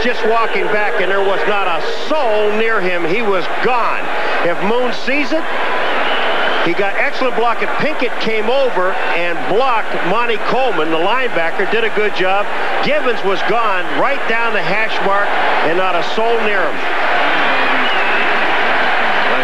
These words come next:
Speaker 2: Houston Oilers, the high-powered Oilers of the run and shoot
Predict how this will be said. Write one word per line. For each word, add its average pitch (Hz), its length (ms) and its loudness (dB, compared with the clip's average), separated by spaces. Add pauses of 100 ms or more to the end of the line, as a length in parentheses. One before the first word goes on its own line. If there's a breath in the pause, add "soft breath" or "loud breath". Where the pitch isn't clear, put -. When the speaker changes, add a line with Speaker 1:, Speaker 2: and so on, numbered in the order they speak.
Speaker 2:
Houston 233 360 0
Oilers, 226 500 0 (500)
the 147 160 0
high-powered 220 800 0 (160)
Oilers 147 320 0
of 156 160 0
the 160 80 0
run 220 240 2
and 190 120 0 (120)
shoot 262 200 0